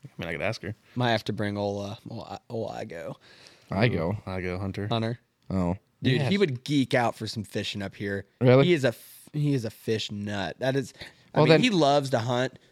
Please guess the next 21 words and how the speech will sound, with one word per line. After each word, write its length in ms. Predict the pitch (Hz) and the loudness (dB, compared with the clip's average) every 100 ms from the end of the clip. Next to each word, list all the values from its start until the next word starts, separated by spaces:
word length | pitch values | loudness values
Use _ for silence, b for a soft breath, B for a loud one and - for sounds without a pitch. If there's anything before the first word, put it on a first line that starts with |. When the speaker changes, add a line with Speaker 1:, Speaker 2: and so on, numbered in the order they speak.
| b | b
Speaker 2:
but 380 | 120 107 104 - b b | 0 2 2 -4 b b
if, 280 | 117 117 - | -4 -4 -8
if 180 | 123 147 | -4 2
you 100 | 151 | 4
had 140 | 135 | 4
to, 260 | 120 107 107 - | 2 0 -2 -8
if 140 | 127 | -2
you 100 | 143 | 0
asked 240 | 120 117 120 | 2 0 -2
him, 180 | 113 - _ | -6 -8 _
"What 120 | 110 | -4
are 40 | 110 | -2
you 60 | |
doing 180 | 104 107 | -2 -4
for 120 | 98 | -4
the 60 | 107 | -4
rest 160 | 104 - | -4 -4
of 40 | |
your 80 | 98 | -6
life?" 260 | 104 104 | -6 -8
You, 100 | 101 | -10